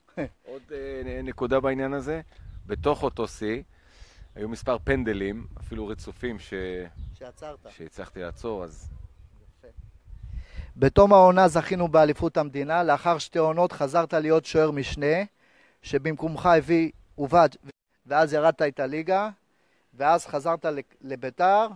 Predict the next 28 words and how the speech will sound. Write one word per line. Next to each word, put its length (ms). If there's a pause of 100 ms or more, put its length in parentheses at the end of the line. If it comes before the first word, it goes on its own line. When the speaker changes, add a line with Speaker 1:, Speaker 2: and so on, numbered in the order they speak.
(100)
Speaker 2:
וסיימת 440
את 140
הקריירה 500
בעכו 360
בשנת 400
תשעים 220
ושש. 320 (1600)
יפה. 220 (460)
Speaker 1:
חתיכת 380
היסטוריה, 540
רק 320
לציין 420
שבשנה, 1000
באלף 280
תשע 140
מאות 120
שמונים 280
ושמונה, 600
שחזרתי 440
מבאר 320
שבע 360 (960)
למכבי 360
חיפה, 360
אז, 280
אה, 320
זכינו 360
גם 200
באליפות. 580